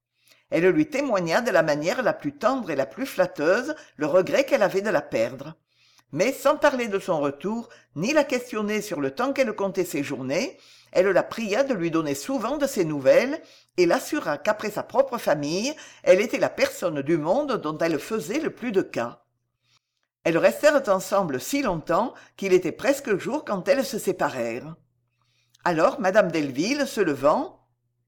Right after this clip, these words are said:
Voyez, dit-elle, avec quelle peine je vous quitte. Il n'y avait qu'un intérêt aussi cher que celui qui m'appelle,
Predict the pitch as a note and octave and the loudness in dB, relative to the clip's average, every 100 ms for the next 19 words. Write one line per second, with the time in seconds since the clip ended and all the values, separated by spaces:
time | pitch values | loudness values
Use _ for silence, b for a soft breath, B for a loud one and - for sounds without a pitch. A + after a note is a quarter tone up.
0 | _ _ - C4+ C#4+ F#3 F3+ E3 E3+ F#3+ | _ _ -4 8 8 8 4 4 -2 2
1 | G3 F3+ E3 B B A3 G#3+ - - F4 | 8 8 8 B B 6 6 2 0 0
2 | C4 - C4 D4 A3+ G#3 F#3 F#3+ - D#3 | 0 4 6 6 4 0 0 -4 -2 -2
3 | D3+ - D3+ - _ _ _ _ - A#3 | -2 -8 -10 -12 _ _ _ _ -4 0
4 | B3+ C4+ B3 C#4+ C4 D#4 D#4+ C#4+ C4+ C4+ | 2 4 4 2 6 6 6 2 2 4
5 | C4 G3 - F3+ - B3+ F4 - G#3+ A3+ | 4 2 -2 -6 2 2 2 -2 -2 -2
6 | A3 C4+ C4+ G3+ G3 F#3+ G3+ C4 D4 | 0 -2 -2 2 2 6 6 6 2